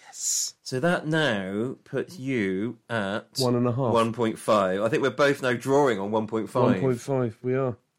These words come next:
Speaker 2: Right. We'll remember
Speaker 1: Nice.
Speaker 2: that.
Speaker 1: Did,
Speaker 2: Okay.
Speaker 1: just wondered, did Neil correct his error last week of not putting a tiebreaker in?
Speaker 2: He did.
Speaker 1: Oh, we should have. Should we do it?
Speaker 2: We, I remonstrated with him.
Speaker 1: Good.
Speaker 2: And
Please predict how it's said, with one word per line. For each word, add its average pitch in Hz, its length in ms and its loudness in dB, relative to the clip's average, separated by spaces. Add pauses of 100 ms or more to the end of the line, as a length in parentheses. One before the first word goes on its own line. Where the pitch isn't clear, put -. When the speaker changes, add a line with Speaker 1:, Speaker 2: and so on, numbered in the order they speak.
Speaker 2:
Right. 101 440 -2 (420)
We'll 98 120 -6
remember 127 260 2
Speaker 1:
Nice. 90 100 -4
Speaker 2:
that. 101 220 -2 (420)
Speaker 1:
Did, 202 140 4
Speaker 2:
Okay. 165 180 -2
Speaker 1:
just 170 180 -2
wondered, 156 260 0
did 151 140 -4
Neil 165 440 2
correct - 600 0
his 120 560 -4
error 131 400 2
last 131 360 0
week 120 200 -6
of 110 100 -6
not 127 340 0
putting 110 600 -6 (500)
a 123 80 -2
tiebreaker 98 720 -2
in? 110 160 -6
Speaker 2:
He 165 120 0
did. 160 460 2 (280)
Speaker 1:
Oh, 151 220 6
we 127 180 2
should 123 200 -2
have. 123 180 0 (100)
Should 127 140 -10
we 127 80 -2
do 127 140 2
it? 104 180 -2
Speaker 2:
We, 127 160 -4 (180)
I 120 100 0
remonstrated 120 680 -2
with 104 160 -4
him. 127 280 -6 (240)
Speaker 1:
Good. 110 240 -2 (100)
Speaker 2:
And 104 340 -2